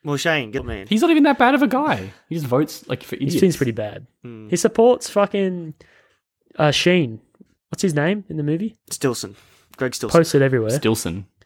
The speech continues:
Speaker 3: Stilson, yeah, the frickin' wrench. Frickin' support Stilson. <laughs>
Speaker 1: Mm. Um, so
Speaker 2: That's his
Speaker 1: actually,
Speaker 2: porno
Speaker 1: one
Speaker 2: name.
Speaker 1: thing I do wanna say is that how good is his, um, jacket with the collar popped out?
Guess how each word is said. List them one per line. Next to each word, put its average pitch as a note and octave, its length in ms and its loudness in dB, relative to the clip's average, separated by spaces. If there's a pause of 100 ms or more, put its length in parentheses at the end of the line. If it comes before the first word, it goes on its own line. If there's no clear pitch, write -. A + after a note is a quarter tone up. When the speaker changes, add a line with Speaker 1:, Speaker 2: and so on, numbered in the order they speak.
(120)
Speaker 3:
Stilson, C#3+ 440 2
yeah, B2+ 120 4
the A#2 100 -2
frickin' C#3 560 -2
wrench. B2+ 500 0 (600)
Frickin' F3 260 0
support G3 440 2
Stilson. F3 580 0
<laughs> - 420 -8 (240)
Speaker 1:
Mm. A#2+ 400 -4 (1080)
Um, D3+ 360 2 (120)
so E3+ 160 2 (100)
Speaker 2:
That's G#3 200 2
his A#2 120 2
Speaker 1:
actually, - 60 -6
Speaker 2:
porno - 240 2
Speaker 1:
one G#3 100 2
Speaker 2:
name. - 80 -4
Speaker 1:
thing G#3+ 120 4
I F3 40 4
do E3+ 100 6
wanna E3 160 4
say C3 460 2 (260)
is C3 200 -4
that A#2+ 260 2 (420)
how D#3+ 180 2
good D3+ 200 0
is C#3+ 120 -2
his, C#3 200 0
um, A#2+ 420 0 (160)
jacket B2 400 -2 (240)
with C3 140 -8
the B2+ 60 -2
collar A#2 400 -2 (100)
popped - 280 -10
out? F#2+ 200 -6